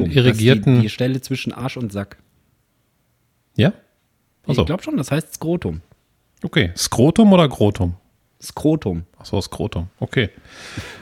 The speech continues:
Speaker 2: Also man
Speaker 1: Aber
Speaker 2: sieht das
Speaker 1: nicht bewiesen,
Speaker 2: Skrotum
Speaker 1: keine Ahnung.
Speaker 2: und den
Speaker 1: Sorry,
Speaker 2: Sack.
Speaker 1: ich hab Latenz, ich unterbrech dich ständig. Jetzt wirklich, jetzt erzähl bitte deine Geschichte. Ich halt mir jetzt mein Maul.
Speaker 2: Okay, also man sieht das Skrotum und den irrigierten Penis von Michael Wendler und er guckt halt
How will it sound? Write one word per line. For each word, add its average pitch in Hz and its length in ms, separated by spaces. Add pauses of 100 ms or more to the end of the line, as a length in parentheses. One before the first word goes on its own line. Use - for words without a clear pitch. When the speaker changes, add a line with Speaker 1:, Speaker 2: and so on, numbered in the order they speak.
Speaker 2:
Also 110 160
man 127 100
Speaker 1:
Aber 123 60
Speaker 2:
sieht 131 120
das 139 120
Speaker 1:
nicht 185 140
bewiesen, 160 300
Speaker 2:
Skrotum 127 200
Speaker 1:
keine 170 140
Ahnung. 117 200 (600)
Speaker 2:
und 147 220
den 107 180
Speaker 1:
Sorry, 120 220
Speaker 2:
Sack. 92 100
Speaker 1:
ich 101 160
hab 117 240
Latenz, 135 400
ich 113 80
unterbrech 120 380
dich 101 140
ständig. 101 260
Jetzt 113 260
wirklich, 110 300
jetzt 101 160
erzähl 127 320
bitte 123 220
deine 110 220
Geschichte. 104 380
Ich 101 180
halt 127 220
mir 131 60
jetzt 120 160
mein 127 160
Maul. 170 180 (560)
Speaker 2:
Okay, 104 320 (160)
also 110 220
man 113 180
sieht 139 380
das - 240 (100)
Skrotum 175 800
und - 360
den 120 140
irrigierten 117 640
Penis 131 580
von 104 400
Michael 107 560
Wendler 135 460
und 117 160
er 110 80
guckt - 380
halt 135 280